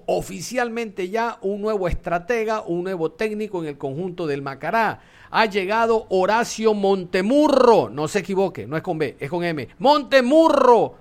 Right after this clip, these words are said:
como nuevo director técnico del Delfín que recibe al Emelec. Les voy a contar que Eduardo Granda n-, ni siquiera pasó por el Ánfora como técnico del Olmedo. Él no se hará cargo de ese muerto.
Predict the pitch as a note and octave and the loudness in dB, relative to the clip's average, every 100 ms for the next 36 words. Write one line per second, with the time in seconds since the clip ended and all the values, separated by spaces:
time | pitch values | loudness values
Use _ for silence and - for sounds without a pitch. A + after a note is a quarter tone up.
0 | _ - F#3+ G3+ B3 A#3+ F#3+ F3 E3+ - | _ -6 -2 -2 0 0 0 -2 -2 -2
1 | A3 - A3+ A3 A3 G3+ G3+ F#3 F#3 F3 | -4 -2 -4 -4 -8 -4 -4 -2 -2 -2
2 | F3 F3 A3+ C4+ G#3+ C3 A#2 E3+ E3 D#3+ | -2 -2 -2 -2 -4 -8 -10 -4 -4 -4
3 | D3+ A3+ G3 F#3 D#3 D3 E3+ A#3+ D3 - | -6 -6 -2 -2 -2 -4 -2 -2 -4 -12
4 | - - D#3+ F3+ B3 A#3 G3+ F#3 F3 A#3 | -20 -10 -2 0 2 0 -2 -4 -2 -2
5 | G#3 F#3+ A#3+ A#3+ G#3 G3 B3 C4 A#3 G3 | -2 0 2 2 0 -2 -2 -2 -2 -4
6 | C3+ - _ _ _ E3 G3 E3 E3 G3 | -6 -12 _ _ _ -10 -10 -10 -8 -4
7 | G3+ A3+ - G3+ E3+ A#3+ A3 F3+ E3+ F#3 | -2 -2 -4 -10 -4 0 2 2 -2 -4
8 | F#3 F3+ E3 F#3+ G3 F3+ D#3+ D#3 D#3 D#3 | -4 -4 -4 -4 -6 -6 -6 -6 -8 -8
9 | G3+ F#3+ F3+ E3+ E3 D3+ D3 D3 E3 C#3 | -6 -6 -6 -2 0 0 -2 -4 -4 -4
10 | A2 _ _ - G3+ A3+ G3+ F3+ F#3 A#3+ | -8 _ _ -6 -2 -2 -2 -6 0 0
11 | A3 - E3+ D#3 E3 G3+ F3 G#3 G3+ E3+ | 0 -4 -4 -2 4 2 2 0 2 2
12 | E3 F#3+ F3+ E3 E3+ G#3+ F3+ - | 2 2 0 -4 0 0 0 -4